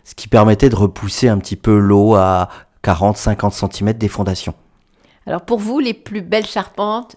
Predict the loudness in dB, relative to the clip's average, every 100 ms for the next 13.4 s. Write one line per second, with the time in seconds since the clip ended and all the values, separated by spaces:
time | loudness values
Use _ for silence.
0 | -14 -6 -4 -4 -4 -4 -6 -8 _ _
1 | _ _ _ _ _ _ _ _ _ _
2 | 0 2 2 -2 -14 _ -10 2 2 4
3 | 4 4 2 2 2 2 2 0 0 0
4 | 2 6 6 6 4 0 -2 -10 -12 -4
5 | 0 4 4 4 2 2 2 4 4 2
6 | 2 2 2 -2 -12 -10 -8 -8 -10 -12
7 | 0 2 4 4 4 0 0 -2 0 0
8 | 0 -2 -4 -4 2 4 4 2 -2 -14
9 | _ _ -8 -6 -4 -4 -2 -2 -4 -4
10 | -6 -8 -10 -10 -10 -10 -6 -6 -2 2
11 | 4 4 0 -8 _ -4 -2 -2 -8 -12
12 | _ _ _ -14 -8 -4 -2 -4 -8 _
13 | _ _ -16 -16